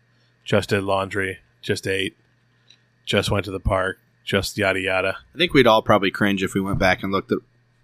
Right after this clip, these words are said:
Speaker 2: the first ways that we used social media.
Speaker 1: That's why I, I deleted the, uh, Facebook memories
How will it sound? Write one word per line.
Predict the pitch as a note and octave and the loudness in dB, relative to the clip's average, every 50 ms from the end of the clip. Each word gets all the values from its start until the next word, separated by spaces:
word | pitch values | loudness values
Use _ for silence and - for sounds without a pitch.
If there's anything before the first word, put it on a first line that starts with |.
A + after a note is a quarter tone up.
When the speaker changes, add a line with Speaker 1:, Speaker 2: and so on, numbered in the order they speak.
| _ _ _ _ - | _ _ _ _ -10
Speaker 2:
the | A2 G#2+ A#2 - - | -4 -2 -2 -2 -4
first | - - - B2+ B2 A#2 - - | -8 -2 2 4 4 4 4 4
ways | A#2 A2 G2+ G2 F#2+ - | 4 6 6 4 4 2
that | G#2 G2 - | 2 0 2
we | G2+ G2 G2 | 2 0 0
used | F#2+ G2 F#2+ F#2 F2+ - - - - _ _ _ _ - - | 0 0 0 0 2 2 0 0 -4 _ _ _ _ -8 -4
social | - - A2 G#2 - - G2+ | 0 2 2 2 2 0 -2
media. | F#2+ G2 F#2+ F#2 G2+ | -2 0 2 4 4
Speaker 1:
That's | A2 - - | 4 6 6
why | B2 A#2+ A#2+ A2+ | 6 6 6 6
I, | A2 A2 A2 G#2+ A2 G#2+ G#2+ G2+ G2+ G2+ F#2+ F#2 - - - _ _ - | 4 4 4 4 2 2 2 2 2 2 2 0 -2 -4 -6 _ _ -4
I | G2 G2+ G2 F#2+ F#2 F#2+ F#2+ F#2 F#2 F2+ F2 F2+ _ - | 0 0 2 2 2 0 0 -2 -4 -6 -8 -12 _ -6
deleted | - G2+ G2 G2 A2+ A#2+ A#2+ A2 G2+ F#2+ F2+ | -4 -2 0 2 2 2 4 4 2 0 0
the, | F#2+ G2 G2 G2 F#2+ F#2+ F#2 | -2 -2 -2 0 0 0 0
uh, | F#2 F#2+ F#2+ F#2 | -2 -2 -4 -4
Facebook | - - - A2 G#2+ - - G#2 - - | -4 0 0 0 2 0 -2 -6 -8 -8
memories | G2 F#2+ G2+ G#2+ G2 F2 F2 F2 E2+ D#2 - - - - | -6 -4 -4 -4 -4 -4 -4 -4 -6 -6 -8 -10 -10 -12